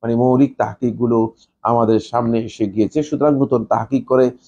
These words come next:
এখানে আর মানে, উম, চুল বের করার, মানে চুল থেকে চুল বের করার কোনো সুযোগ নেই, এই অবস্থায় চলে গিয়েছে। সুতরাং রেজাল্ট শাস্ত্র সাধারণ পাবলিকের জন্য মোটেও জানার প্রয়োজন নেই। আর মোতাখাসিস যা,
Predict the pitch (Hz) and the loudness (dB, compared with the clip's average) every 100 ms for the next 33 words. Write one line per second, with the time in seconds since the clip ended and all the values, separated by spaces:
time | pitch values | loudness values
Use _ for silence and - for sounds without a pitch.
0 | _ - 117 123 131 - 123 113 - _ | _ -8 -6 -2 -2 0 0 0 -2 _
1 | _ - 120 113 104 110 95 - _ _ | _ -4 0 0 -2 -6 -12 -18 _ _
2 | _ _ _ _ _ - 110 - 165 151 | _ _ _ _ _ -14 -12 2 4 4
3 | 139 147 147 139 123 - _ _ _ 139 | 4 2 4 2 2 -4 _ _ _ -6
4 | 139 180 175 185 180 175 160 127 156 151 | 0 2 2 2 0 2 2 4 4 2
5 | 147 139 135 123 - 113 104 107 101 _ | 2 2 0 -4 -4 -10 -8 -10 -12 _
6 | 127 120 120 131 113 107 104 95 - - | -2 -2 0 -2 0 0 -2 -4 -12 -20
7 | _ _ _ - 143 147 135 143 170 160 | _ _ _ -2 2 4 4 2 0 -4
8 | - 175 - 123 151 135 143 151 175 196 | -8 -8 -4 -2 0 0 0 -2 -2 -4
9 | 196 123 120 120 160 185 202 190 196 196 | -4 -4 -4 2 4 4 2 2 2 4
10 | 214 226 247 _ _ _ _ _ 123 127 | 2 0 -8 _ _ _ _ _ 0 2
11 | 120 - _ _ _ 127 - 147 151 160 | 2 0 _ _ _ -16 -8 -2 0 0
12 | 175 - - 220 165 135 | -4 -6 -4 0 4 2